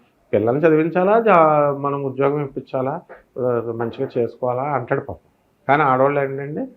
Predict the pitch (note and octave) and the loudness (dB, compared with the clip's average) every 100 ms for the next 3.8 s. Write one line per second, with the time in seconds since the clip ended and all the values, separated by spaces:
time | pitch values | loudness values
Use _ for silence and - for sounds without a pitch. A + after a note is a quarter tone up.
0 | _ _ - A#2 B2+ B2+ B2 A#2+ A#2+ B2 | _ _ -2 2 2 4 2 0 -2 -4
1 | C3+ F#3 F3 C3+ C3+ D3 - D#3+ E3+ G3 | -2 0 2 2 0 -2 0 0 2 2
2 | G3 F#3 D#3+ D#3 F3 E3 F3 E3 E3 F#3+ | 4 4 4 2 0 0 -2 2 4 6
3 | F3 F3 F#3 F#3 F3 F3 C3+ F#2 | 4 2 2 4 6 4 4 0